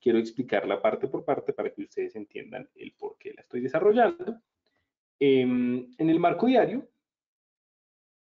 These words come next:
podemos observar lo siguiente, tenemos una fuerte resistencia. Bien, aquí la tenemos, una fuerte resistencia donde el activo toca una,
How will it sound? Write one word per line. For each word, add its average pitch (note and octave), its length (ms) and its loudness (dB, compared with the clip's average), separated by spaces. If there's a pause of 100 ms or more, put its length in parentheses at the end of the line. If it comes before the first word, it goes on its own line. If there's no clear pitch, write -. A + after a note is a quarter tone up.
(760)
podemos B2+ 460 4
observar C3 500 0
lo A2 100 -4
siguiente, E3 440 -4
tenemos G#2+ 380 -2
una C3 200 -4
fuerte D#3+ 800 -2
resistencia. - 760 -6 (680)
Bien, - 140 -6
aquí - 180 -6
la G2 120 -2
tenemos, A#2+ 400 -4
una A#2 160 -4
fuerte D3 580 2
resistencia D3+ 760 0
donde A2+ 160 2
el G2+ 60 0
activo A2+ 400 -2
toca - 380 -2
una, F3 440 0